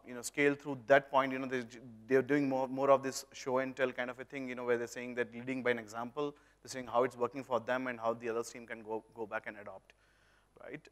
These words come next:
Um, so this was a problem definition, you know, so the, the problem that we had at least, uh, you know, um, so I was heading this, um, um,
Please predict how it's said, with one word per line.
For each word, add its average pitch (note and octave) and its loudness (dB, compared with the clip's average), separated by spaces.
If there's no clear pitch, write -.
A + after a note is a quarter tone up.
Um, B2+ 6
so F#3+ 8
this G#3+ 4
was G#3+ 0
a G#3+ 2
problem E3 8
definition, E3 2
you D#3+ -4
know, E3 2
so D#3+ 2
the, D#3 0
the C#3+ 2
problem E3+ 12
that F#3 4
we D#3 -2
had C3 8
at B2+ 4
least, C#3 2
uh, B2+ -2
you A#2+ -2
know, B2 -2
um, A2+ 4
so D3+ 6
I C3 12
was F3 8
heading D#3+ 2
this, D3+ 2
um, B2 6
um, A#2 2